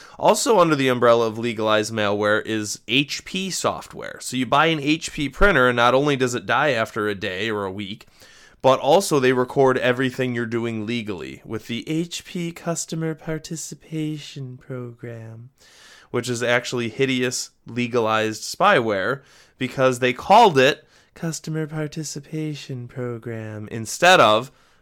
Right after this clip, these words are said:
calling it a virus, okay? Uh, there, there's plenty of examples of legalized spyware out there. Other printer manufacturers, uh, do this, but nobody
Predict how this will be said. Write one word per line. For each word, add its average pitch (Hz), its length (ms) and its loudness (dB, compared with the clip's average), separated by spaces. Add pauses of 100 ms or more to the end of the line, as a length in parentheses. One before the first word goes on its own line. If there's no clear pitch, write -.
(280)
calling 101 300 0
it 101 100 -8
a 101 40 -8
virus, - 580 -10
okay? 110 300 -4 (1300)
Uh, 113 280 0
there, 139 240 0
there's 135 240 -2
plenty 156 400 0
of 139 100 -2
examples 127 500 -2
of 107 100 -8
legalized 107 600 -4
spyware 104 460 -2
out 101 260 -6
there. 101 260 -4
Other 233 240 2
printer 180 300 -2
manufacturers, 120 1160 -4 (440)
uh, 104 240 0
do 120 260 -2
this, 139 280 0
but 113 220 -2
nobody 113 800 2